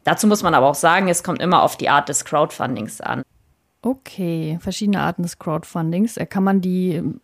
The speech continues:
Speaker 2: bisschen klassifizieren?
Speaker 1: Mhm. Ähm, man unterscheidet eigentlich so zwischen vier Arten des Crowdfundings. Eine Art ist das spendenbasierte Crowdfunding, hatten wir jetzt ja auch schon mehrmals angesprochen. Also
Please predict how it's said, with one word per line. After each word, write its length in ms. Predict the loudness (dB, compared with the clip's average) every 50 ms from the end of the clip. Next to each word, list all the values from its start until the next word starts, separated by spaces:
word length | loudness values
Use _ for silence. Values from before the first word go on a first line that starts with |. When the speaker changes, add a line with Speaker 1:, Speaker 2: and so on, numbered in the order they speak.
| _ -6
Speaker 2:
bisschen 360 | -6 -4 -4 -4 -4 -4 -2
klassifizieren? 1080 | -2 -2 -2 -4 -6 -8 -8 -8 -8 -8 -8 -8 -6 -4 -2 0 2 2 2 2 0 -2 _ _ _ _
Speaker 1:
Mhm. 480 | -12 -10 -8 -6 -6 -2 -2 -2 -2 -2 -4 -10 -18 -18 -18 -18 -18 -20 -20 -20 _ _ _ _ _ _
Ähm, 720 | 4 6 6 6 6 4 4 2 2 2 0 0 0 2
man 160 | 2 2 4
unterscheidet 560 | 4 4 4 4 4 4 4 4 4 4 4 2
eigentlich 300 | 2 2 2 0 0 -2
so 120 | -4 -4
zwischen 320 | -2 -4 -4 -4 -4 -6
vier 300 | -6 -4 0 2 2 2
Arten 320 | 4 2 0 0 -2 -4 -6
des 180 | -6 -6 -6
Crowdfundings. 960 | -6 -4 -4 -2 -4 -4 -4 -4 -4 -2 -4 -4 -4 -4 -4 -6 -8 -12 -16 _ _ _ _ _
Eine 320 | 0 2 4 4 4 4
Art 320 | 4 4 4 4 2 2 -2
ist 560 | -4 -2 -2 0 0 -2 -6 -8 -12 -16 -10 _
das 240 | -6 -4 -4 -6 -4
spendenbasierte 760 | -2 0 0 0 0 0 0 2 2 0 0 -2 -2 -4 -8
Crowdfunding, 880 | -6 -2 0 0 0 0 0 0 2 2 2 2 0 0 0 0 -2
hatten 240 | -4 -6 -8 -6 -6
wir 80 | -6 -4
jetzt 180 | -4 -4 -4
ja 120 | -4 -4 -4
auch 60 | -4
schon 180 | -4 -4 -4 -2
mehrmals 460 | -2 0 0 0 0 0 -2 -2 -2
angesprochen. 720 | -2 0 0 0 -2 -2 -4 0 2 4 4 4 2 -2 0
Also 560 | 2 2 2 2 2 0 0 2 0 0